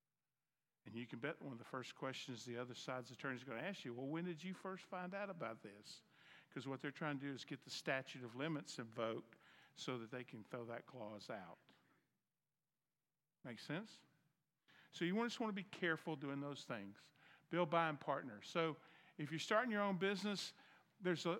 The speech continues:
a number of things that you have to know, right? You have to, you have to kn-, you know, know your market, know your customer, know your business model, know your suppliers, know all this kind of stuff. If you're, if you're buying a, an existing business,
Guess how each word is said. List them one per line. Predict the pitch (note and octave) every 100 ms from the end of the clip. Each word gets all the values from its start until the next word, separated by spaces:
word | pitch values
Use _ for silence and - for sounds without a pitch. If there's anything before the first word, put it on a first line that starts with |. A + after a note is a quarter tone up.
| -
a |
number | D#3 F3+ F3
of | E3
things | - F3 D3+
that | D3+
you | F3+
have | E3 E3+
to | E3 D3
know, | E3+ G3+ A2+ A#2 -
right? | D#3 B2 C#3 F3+
You | C#3+
have | C3+ C#3
to, | - - - - -
you |
have | C#3+ C#3+
to | D3
kn-, | C3+ -
you | - C#3+
know, | C3 A#2+
know | B2+ C3+
your | C#3+
market, | C#3 C3+ C#3+ D#3 D#3+
know | C3+
your | C#3+ D3 C3+ - - -
customer, | - D3+ - D3 D3
know | D3 D3
your | D3+ D3+
business | B2 C3+ C3+ - D3 -
model, | C#3 C#3 C#3+
know | C#3 C#3
your | D3+ D#3 D3+ - - - -
suppliers, | - E3 D#3+ D3+ D3 D3 C#3+
know | D3 D3
all | C#3+
this | C#3+ C#3
kind | - D3
of |
stuff. | C#3+ G3+ E3+
If | D3+ C#3
you're, | E3+ - - - -
if | D3
you're | D#3+
buying | B2 D#3 F3+ G3+ G#3 G3
a, | E3+ - - -
an | D3
existing | C3+ C3+ G#3 - F3+
business, | D3 D3 C#3+ F#3 -